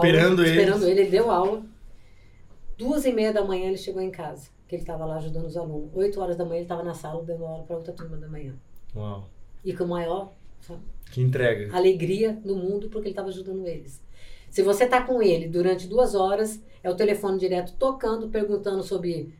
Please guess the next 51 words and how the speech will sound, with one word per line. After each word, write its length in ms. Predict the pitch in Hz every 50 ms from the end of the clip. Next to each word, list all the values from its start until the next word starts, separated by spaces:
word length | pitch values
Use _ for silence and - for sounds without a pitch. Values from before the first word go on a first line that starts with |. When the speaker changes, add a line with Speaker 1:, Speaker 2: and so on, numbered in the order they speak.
| -
Speaker 2:
regulamentação, 840 | - 196 208 214 196 196 190 190 185 180 - - 175 185 208 220 220 - - - - - - -
que 80 | -
ele 60 | 147 143
é 60 | 135 131 - -
fera. 340 | - 139 135 156 175 190 - - - - - - - - - -
Regulamentação, 840 | - 185 185 190 185 185 170 175 156 135 - - 180 185 196 185 170
isso, 240 | 170 190 190 - 170
aquilo, 240 | 147 - - 185 180
o 40 | 175
que 80 | 185
que 100 | 175 -
eu 60 | 165
faço, 540 | 135 - - 165 160 180 185 170 - 190 - - - - -
pedindo 280 | 185 180 185 190 190
ajuda 380 | 180 156 147 147 170 185 180 170
disso 320 | 156 156 175 185 180 -
ou 60 | 185 175
daquilo, 560 | 165 - - - - 175 175 175 180 180 - - -
o 120 | 233 226 -
Speaker 1:
Que 120 | - -
Speaker 2:
tempo 160 | - - 190 190
Speaker 1:
bacana, 320 | - - - 110 107 107 104
que 100 | 98 101
Speaker 2:
inteiro. 320 | 101 - - - 107 110
Speaker 1:
bacana. 280 | 98 - - - 107 101 - - - - -
Speaker 2:
Então, 540 | - 170 160 156 160 180 180 190 202 196 190
Speaker 1:
E 80 | 139 160
ele 120 | 160 180 180
é 40 |
Speaker 2:
assim, 80 | 180 175
Speaker 1:
que, 440 | 170 185 180 175 170 143 - - - -
que 260 | - 151 147 139 135 135
coordena 560 | - - 147 135 135 127 131 131 131 139 135
a 40 | 131
parte 400 | 131 123 120 123 120 - - 135
do, 340 | 127 131 131 131 165 175 185
Speaker 2:
Ah, 60 | -
Speaker 1:
do 40 | 175
Speaker 2:
ele 160 | 170 170 180
é 40 | 180
Speaker 1:
curso 160 | 175 - 190
de 60 | 190 220
Speaker 2:
coorden-, 0 |
ele 240 | - 170 170 165
é 40 | 170
Speaker 1:
comissário. 60 | 170
Speaker 2:
coordenador 440 | - 185 180 185 185 185 175 175 170 170
do 80 | 180
curso 240 | 180 185 170 170 170
de 60 | 165
comissário. 500 | - 190 180 185 185 - 170 143 143 139